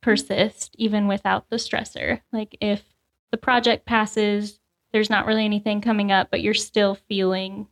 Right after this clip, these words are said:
like, those, you know, worries, anxious thoughts, things like that.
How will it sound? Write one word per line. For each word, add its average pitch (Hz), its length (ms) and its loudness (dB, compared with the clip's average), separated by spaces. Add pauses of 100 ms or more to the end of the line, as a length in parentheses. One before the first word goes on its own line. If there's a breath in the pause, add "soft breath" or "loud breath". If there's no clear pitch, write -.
(100)
like, 226 200 -4 (280)
those, 190 540 -2 (160)
you 220 100 -2
know, 190 160 -4
worries, 196 960 0 (220)
anxious 214 400 -4
thoughts, 185 640 -2 (260)
things 208 260 0
like 196 160 -2
that. - 300 -2